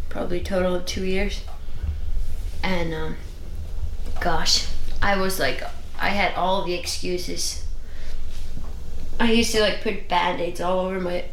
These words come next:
feet and be like, "Oh, I fell in school today. My mom said that I'm not allowed in the swimming pool 'cause of the chlorine. It's gonna hurt too bad."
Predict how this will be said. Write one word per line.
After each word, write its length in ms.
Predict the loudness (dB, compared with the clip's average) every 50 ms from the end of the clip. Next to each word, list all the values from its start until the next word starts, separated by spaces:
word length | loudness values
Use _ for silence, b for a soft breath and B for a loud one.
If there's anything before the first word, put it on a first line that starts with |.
| -6 -6 -4
feet 380 | -4 -4 -2 0 0 0 0 2
and 140 | 0 0 2
be 120 | 2 2 2
like, 140 | 0 0 0
"Oh, 100 | 0 0
I 100 | 0 0
fell 300 | 0 0 0 2 2 4 4
in 120 | 4 2
school 360 | 0 -2 0 0 2 2 4 4
today. 380 | 4 4 2 2 0 -2 -2 -2
My 120 | 0 0 0
mom 260 | 2 2 4 4 4
said 180 | 4 4 4 2
that 140 | 2 2 2
I'm 100 | 2 2
not 200 | 2 2 2 2
allowed 280 | 2 2 2 2 4
in 120 | 4 4 4
the 100 | 2 2
swimming 340 | 2 2 4 4 4 2 2
pool 200 | 2 2 2 2 2 0
'cause 160 | 0 2 2
of 80 | 4 4
the 80 | 4 2
chlorine. 600 | 2 2 2 2 4 4 4 4 4 4 4 B B B B B B B
It's 120 | 2 2
gonna 200 | 2 2 2 2 2
hurt 200 | 2 2 2 2
too 100 | 4 4
bad." 360 | 4 6 4 4 2 2